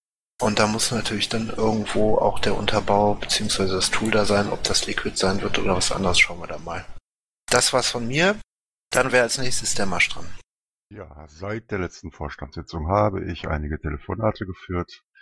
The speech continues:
Speaker 2: viele, viele Tickets geschubst, obwohl ich das gar nicht machen möchte, ähm, diverse E-Mails gelesen, beantwortet, äh, beziehungsweise neu verfasst, hab die lafo-Klausur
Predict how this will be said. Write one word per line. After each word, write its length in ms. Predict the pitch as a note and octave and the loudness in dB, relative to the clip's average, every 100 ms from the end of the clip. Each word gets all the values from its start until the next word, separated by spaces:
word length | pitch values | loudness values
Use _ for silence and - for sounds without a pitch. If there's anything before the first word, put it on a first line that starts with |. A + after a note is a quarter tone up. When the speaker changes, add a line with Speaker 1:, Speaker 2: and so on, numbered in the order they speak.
| - - _ _ _ - | -20 -20 _ _ _ -2
Speaker 2:
viele, 160 | C3 B2 | 0 2
viele 260 | A2+ F#2+ | 2 0
Tickets 520 | - C3 - - - - | 0 -2 -2 -8 -10 -4
geschubst, 420 | - C3+ - - | -2 -2 -2 -4
obwohl 300 | G2 G2+ F#2+ | -4 -2 -2
ich 80 | - | -2
das 160 | F2 | -2
gar 160 | G#2+ G#2 | 2 2
nicht 160 | F#2 | 2
machen 300 | G2 G2+ G2+ | 0 0 0
möchte, 520 | F#2+ F#2+ - G2 D#2 - F#2 | -4 -6 -4 -4 -4 -12 -8
ähm, 460 | F#2+ F2 E2 D#2+ D#2 - | -2 0 -2 -4 -10 -12
diverse 420 | E2+ D#2+ F2 E2 | -6 2 2 2
E-Mails 520 | F2+ F#2+ F#2 F2+ - | -4 -2 0 0 -2
gelesen, 420 | E2+ E2 F2 E2+ | -4 -2 -2 -2
beantwortet, 720 | D#2+ D#2 D#2+ - E2 - F2+ - - - - | -2 -2 -4 -4 -4 -4 -6 -6 -8 -6 -6
äh, 220 | E2 E2 | -4 -6
beziehungsweise 640 | D#2+ - E2+ - D#2+ D2 D2+ | -8 -8 -8 -6 -6 -6 -2
neu 220 | F2+ A2+ | 0 0
verfasst, 640 | A2 G2 G2 F#2+ - - | -2 -6 -4 -4 -6 -12
hab 80 | - _ - | -12 _ -8
die 100 | E2+ | 0
lafo-Klausur 1120 | E2+ G2+ - G2+ - F2 E2+ D#2+ E2 E2 | 2 2 0 -6 -2 -2 -2 -4 -4 -4